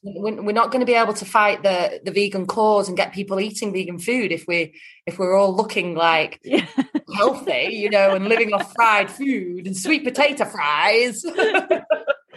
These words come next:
Speaker 2: Health, it, health is so important. I think you're right. We kind of all think we're a bit invincible, don't we, in our twenties and thirties, and,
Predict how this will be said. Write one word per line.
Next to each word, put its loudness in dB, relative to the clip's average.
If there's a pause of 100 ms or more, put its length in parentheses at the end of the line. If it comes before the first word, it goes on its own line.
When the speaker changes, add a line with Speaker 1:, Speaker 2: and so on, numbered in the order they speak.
(320)
Speaker 2:
Health, 2
it, -6
health -2
is -2
so 0
important. -2
I 2
think -2
you're 2
right. 2
We 0
kind -2
of -4
all -4
think 0
we're 2
a 0
bit -2
invincible, -2
don't 2
we, -4
in -2
our 0
twenties -4
and -6
thirties, 0
and, -8